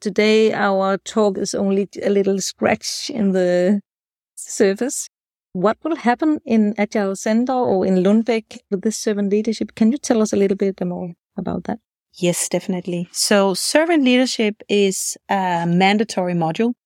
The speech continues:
Speaker 2: in the Agile Mindset Servant Leadership Program that I briefly touched upon in the beginning. It's also going to be a part of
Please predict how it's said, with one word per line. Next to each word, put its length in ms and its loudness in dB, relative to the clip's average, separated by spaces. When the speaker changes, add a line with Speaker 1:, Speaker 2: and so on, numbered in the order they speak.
Speaker 2:
in 300 0
the 420 -2
Agile 360 2
Mindset 460 -2
Servant 460 0
Leadership 400 -2
Program 580 0
that 300 0
I 120 0
briefly 320 0
touched 320 -8
upon 260 -6
in 80 -6
the 80 -8
beginning. 380 -2
It's 220 2
also 320 0
going 400 2
to 160 -8
be 400 -2
a 80 -6
part 580 -2
of 460 0